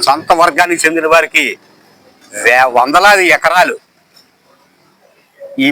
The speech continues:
మెడికల్ కాలేజీలు ఏదైతే జగన్మోహన్ రెడ్డి గారు తెచ్చారో వాటిని ప్రైవేట్ పరం చెయ్యాలని చూడడం, అరవై ఆరు సంవత్సరాల పాటు వాళ్ళకి లీజుకి ఇవ్వాలనే ఈ కార్యక్రమం ప్రజలందరూ కూడా ముక్త కంఠంతో వ్యతిరేకిస్తా ఉన్నారు.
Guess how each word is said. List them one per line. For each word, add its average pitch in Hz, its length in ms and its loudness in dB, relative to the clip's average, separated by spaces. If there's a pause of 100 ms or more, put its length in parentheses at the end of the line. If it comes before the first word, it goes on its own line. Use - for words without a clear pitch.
మెడికల్ 156 400 0
కాలేజీలు 165 500 0 (420)
ఏదైతే 160 380 0 (140)
జగన్మోహన్ 156 560 0
రెడ్డి 156 220 0
గారు 151 180 0
తెచ్చారో 143 460 -2 (840)
వాటిని 175 580 0 (1120)
ప్రైవేట్ 185 380 0
పరం 185 260 -2
చెయ్యాలని 165 500 0
చూడడం, 135 320 0 (220)
అరవై 147 260 0 (160)
ఆరు 147 220 2
సంవత్సరాల 190 420 0
పాటు 202 240 0
వాళ్ళకి 156 320 0
లీజుకి 165 360 -4
ఇవ్వాలనే 147 460 0 (880)
ఈ 113 80 -2 (120)
కార్యక్రమం 143 540 0 (240)
ప్రజలందరూ 131 500 -2 (100)
కూడా 135 140 0 (100)
ముక్త 113 320 -6
కంఠంతో 131 460 -2
వ్యతిరేకిస్తా 123 540 -2 (100)
ఉన్నారు. 143 280 0